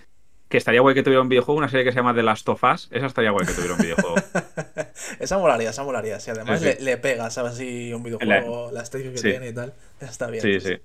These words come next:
Speaker 1: Es que hoy en día sí que hay ya más series de videojuegos,
Speaker 2: Sí.
Speaker 1: pero videojuegos de series, eh, hay mucho menos. Por ejemplo, una serie que podría tener un videojuego,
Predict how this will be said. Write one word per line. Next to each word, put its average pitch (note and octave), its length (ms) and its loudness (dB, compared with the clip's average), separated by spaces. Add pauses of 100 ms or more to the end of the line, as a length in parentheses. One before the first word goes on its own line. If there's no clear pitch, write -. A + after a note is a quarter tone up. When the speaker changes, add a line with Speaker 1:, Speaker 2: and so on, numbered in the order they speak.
(400)
Speaker 1:
Es - 80 0
que G3+ 100 6
hoy G#3 100 10
en G3+ 100 4
día G#3 400 4 (420)
sí - 300 -2
que F3 200 6
hay F3+ 220 6
ya D#3+ 160 6
más D#3+ 240 0
series F3 400 -2
de B2+ 80 0
videojuegos, A2 840 0 (100)
Speaker 2:
Sí. - 140 2
Speaker 1:
pero G#2+ 160 6
videojuegos C#3+ 640 2
de E3 140 4
series, D#3+ 800 0 (520)
eh, G#2 680 4
hay B2 220 4
mucho B2 360 -2
menos. F2+ 380 -6 (560)
Por C3 160 6
ejemplo, C#3 400 6
una E3 200 4
serie F#3 240 4
que E3 100 4
podría D3+ 280 8
tener C#3 160 8
un C#3 160 4
videojuego, B2 680 4